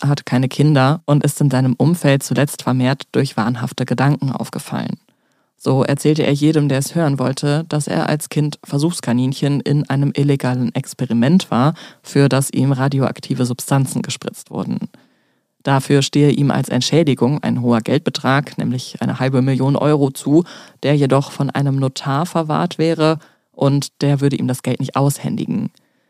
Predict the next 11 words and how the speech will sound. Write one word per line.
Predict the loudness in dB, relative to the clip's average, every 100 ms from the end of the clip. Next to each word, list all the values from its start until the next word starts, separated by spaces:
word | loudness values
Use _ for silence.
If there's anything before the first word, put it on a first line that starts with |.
| _ _
Über | -2 -2
diesen | 0 0
Notar | -2 -2 -2 0 0 -2
hatte | -2 -2 0
Bernd | -2 -2
W. | -2 -2
sich | -2 -4
zuletzt | -4 -2 -4 -4
immer | 0 0 0
wieder | -2 -4
beschwert. | -4 -2 -2 -2 -4 -10 -12